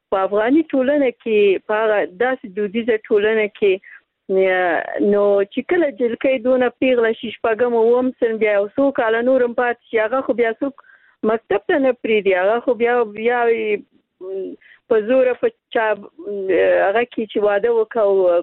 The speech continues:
کور دې ودان کړه او ژوند جوړ کړه، بیا په هغه کور کې آیا څوک ورته بیا اجازه ورکوي؟ آیا د هغه سن بیا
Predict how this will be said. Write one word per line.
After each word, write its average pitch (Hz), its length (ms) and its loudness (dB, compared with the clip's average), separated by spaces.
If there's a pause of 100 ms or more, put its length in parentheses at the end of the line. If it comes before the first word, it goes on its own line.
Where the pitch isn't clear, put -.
کور 220 200 2
دې 208 120 0
ودان 208 400 0
کړه 196 120 -4
او 196 140 2
ژوند 214 340 0
جوړ 202 200 2
کړه، 196 180 -2 (360)
بیا 240 240 0
په 233 100 0
هغه 240 140 0 (100)
کور 254 220 2
کې 254 60 0 (100)
آیا 208 160 2 (100)
څوک 240 220 -2
ورته 214 240 0 (100)
بیا 226 120 2 (100)
اجازه 208 400 0
ورکوي؟ 247 340 0 (160)
آیا 262 400 0
د - 20 0 (120)
هغه 294 180 0 (180)
سن 277 220 0 (480)
بیا 277 180 0